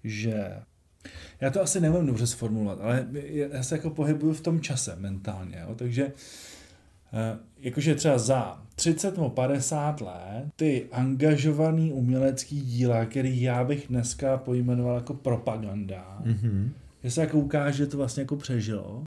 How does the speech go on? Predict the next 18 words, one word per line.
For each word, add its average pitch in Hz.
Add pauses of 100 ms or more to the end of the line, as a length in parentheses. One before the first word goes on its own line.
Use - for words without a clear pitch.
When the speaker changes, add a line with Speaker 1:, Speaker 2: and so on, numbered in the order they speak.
Speaker 1:
A 123
stejně 131
tak, 143
eh, 135 (1160)
některý 135
z 110
nich, 110 (280)
některý 113
z 101
nich, 95
některý 117
z 113
nich 117
jako 113
v 113
tom 117
čase 110
nepřežijou. 98